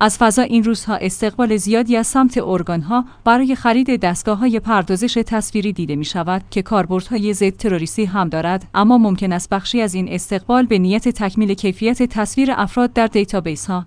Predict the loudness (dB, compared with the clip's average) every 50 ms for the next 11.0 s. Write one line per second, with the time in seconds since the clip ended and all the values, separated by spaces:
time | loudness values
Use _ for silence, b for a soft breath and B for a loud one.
0 | -2 -2 -2 -2 0 -2 -2 -2 -2 -4 -8 -10 -12 -12 -12 -12 -14 -16 -18 -4
1 | 0 2 4 4 4 2 -2 -2 -2 -2 -2 -2 -2 -2 -2 0 0 0 0 0
2 | -2 -4 -4 -2 -2 0 0 0 0 0 -2 -2 -2 -2 0 2 2 2 0 -2
3 | -4 -4 -4 -6 -4 -4 -6 -4 -2 -4 -2 0 0 0 0 0 0 2 2 2
4 | 2 2 0 -2 -2 -2 -2 -4 -4 -4 -4 -4 -4 -4 -2 -2 -2 0 0 0
5 | 0 0 2 2 4 4 4 4 4 2 2 2 0 -2 -4 -4 -2 -2 0 0
6 | 0 0 0 0 0 -2 -2 -2 -2 0 0 0 0 0 -2 -2 -2 -4 -4 -4
7 | -4 -4 -4 -2 -2 -2 -2 -4 -4 -6 -6 -4 -4 -4 -4 -4 -4 -4 -2 -2
8 | -2 -4 -4 -4 -4 -4 -4 -4 -4 -4 -2 -2 0 -2 -2 -2 -2 -4 -2 -2
9 | -2 -2 -2 -2 -4 -2 -2 -2 -2 -2 -2 -2 -4 -4 -4 -4 -4 -4 -4 -4
10 | -6 -6 -6 -6 -6 -6 -6 -6 -6 -6 -6 -8 -8 -8 -10 -12 -14 -16 -20